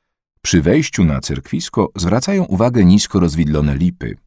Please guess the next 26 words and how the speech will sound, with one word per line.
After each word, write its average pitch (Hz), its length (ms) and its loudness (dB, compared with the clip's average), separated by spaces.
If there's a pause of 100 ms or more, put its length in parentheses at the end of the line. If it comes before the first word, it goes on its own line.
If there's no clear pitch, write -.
które 170 280 0
od 95 160 4
nasady 98 420 2
uszkodzonego 80 640 0
pnia 117 300 -2 (260)
rozwinęły 95 540 4
liczne 131 340 0
pędy 69 320 -2
odroślowe. 73 720 -6 (640)
W - 100 -20
pobliżu 82 520 0 (260)
rosną 170 360 2
kwitnące 117 500 2
na 90 140 4
żółto 110 320 0
kępy 87 380 2 (100)
smotrawy 73 560 0
okazałej. 65 720 -4 (520)
Naturalnym 80 600 4
siedliskiem 85 580 0
tej 76 220 0
wschodniokarpackiej 82 960 0
rośliny 131 380 -2
są 117 200 2
lasy 71 280 -2
łęgowe. 78 600 -2